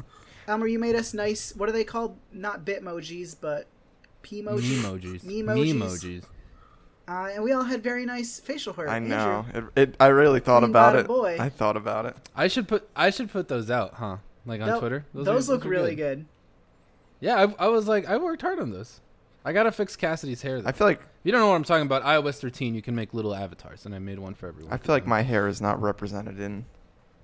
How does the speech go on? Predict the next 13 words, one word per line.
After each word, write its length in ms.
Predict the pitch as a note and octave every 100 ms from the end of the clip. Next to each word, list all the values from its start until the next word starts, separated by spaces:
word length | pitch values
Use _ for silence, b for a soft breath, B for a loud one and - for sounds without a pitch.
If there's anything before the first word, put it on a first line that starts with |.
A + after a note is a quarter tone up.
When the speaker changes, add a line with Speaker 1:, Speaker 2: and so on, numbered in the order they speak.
| - _ _ _ _ _ _ _ _ _ - - -
Speaker 2:
That 240 | G#3+ C4+
is 260 | A3+ A#3+ D#3
your 120 | D#3+
Speaker 3:
I 40 |
Speaker 2:
hair. 80 | C#3+ C#3
Speaker 3:
don't 100 | A2+
know, 240 | G#2 -
man. 320 | G#2+ A2 A3+
Speaker 1:
It's 240 | G#3 D#3 C#3
definitely 560 | F#3 G3+ - F3+ D#3
your 140 | D3+ D3
hair. 380 | D#3 C3+ D3+ - _ _ _ _ - - _ -
Speaker 2:
Yeah. 340 | G#2+ G#2 G2+